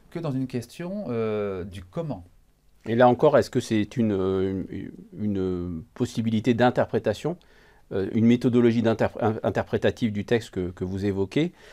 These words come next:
Speaker 2: euh, euh, ou alors, euh, quelque, une nécessité, euh, euh, qui s'exprimerait elle-même de la littéralité du texte ? C'est, c'est,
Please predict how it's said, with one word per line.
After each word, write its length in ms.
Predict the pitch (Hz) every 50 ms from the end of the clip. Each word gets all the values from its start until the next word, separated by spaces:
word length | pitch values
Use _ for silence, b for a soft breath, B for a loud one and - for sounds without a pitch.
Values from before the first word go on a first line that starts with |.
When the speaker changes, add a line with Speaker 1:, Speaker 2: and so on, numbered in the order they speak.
| B B B B B
Speaker 2:
euh, 800 | 113 110 104 101 101 104 101 104 104 104 104 101 101 104 104 101 98 -
euh, 580 | - 98 95 98 98 98 98 98 98 98 101 92 -
ou 180 | 117 113 113
alors, 400 | 110 107 110 120 135 151 147 123
euh, 340 | 110 101 101 101 98 101 98
quelque, 260 | 95 - 113 101 - -
une 200 | 98 110 110 110
nécessité, 840 | 110 120 117 - 123 110 - - 123 110 - 135 127 135 143 143 135
euh, 220 | 110 98 98 98 98 101 - _ _ _ _ _ - -
euh, 680 | 95 95 95 92 92 92 90 76 85 85 73 71 67 - -
qui 240 | - - 113 107 101
s'exprimerait 500 | - 113 - - - - 117 110 110 113
elle-même 460 | 107 104 104 110 120 139 147 143 123
de 80 | 101
la 240 | 98 95 95 95 92
littéralité 640 | 95 101 107 107 117 107 107 104 104 101 - 135 131
du 160 | 120 120 123
texte ? 260 | - 131 107 - - -
C'est, 120 | - 98 87
c'est, 160 | - -